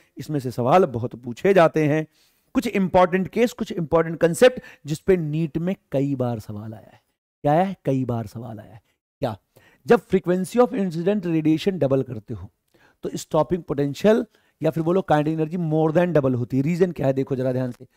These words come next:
आप अगर देखो ध्यान से भैया, तो ये ऐसा होता है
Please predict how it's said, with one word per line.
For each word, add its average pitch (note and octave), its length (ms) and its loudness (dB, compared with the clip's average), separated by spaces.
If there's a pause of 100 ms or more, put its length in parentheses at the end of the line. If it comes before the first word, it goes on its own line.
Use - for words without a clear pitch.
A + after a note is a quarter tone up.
(360)
आप E3+ 240 -2
अगर E3 180 2
देखो D3 320 -2
ध्यान C3 340 -2
से C3+ 160 -4
भैया, D#3 460 -2
तो - 600 -12
ये D#3 80 -6 (160)
ऐसा C3+ 360 0
होता C3 440 -2
है F#3 240 8